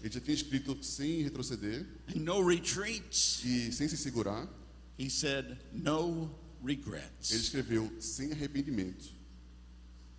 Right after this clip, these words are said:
Speaker 2: He followed God's plan for his life.
Speaker 1: Ele seguiu o plano de Deus pra vida dele.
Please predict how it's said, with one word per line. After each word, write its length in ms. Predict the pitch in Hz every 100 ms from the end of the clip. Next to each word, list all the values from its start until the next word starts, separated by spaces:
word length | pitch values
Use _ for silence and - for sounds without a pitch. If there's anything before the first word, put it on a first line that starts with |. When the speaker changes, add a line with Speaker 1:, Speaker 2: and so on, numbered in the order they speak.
| - - - - - - - - - -
Speaker 2:
He 180 | 131 120 - -
followed 580 | 170 180 185 196 180 - - -
God's 640 | 156 139 147 151 - - - - - -
plan 600 | 147 147 160 156 120 85
for 180 | 95 92
his 140 | 92
life. 500 | 95 87 64 - - 107
Speaker 1:
Ele 160 | 117
seguiu 420 | - 165 151 147
o 20 | 180
plano 300 | - 147 170
de 80 |
Deus 240 | 160 110 135
pra 140 | 120
vida 200 | 101 95
dele. 320 | 90 90 87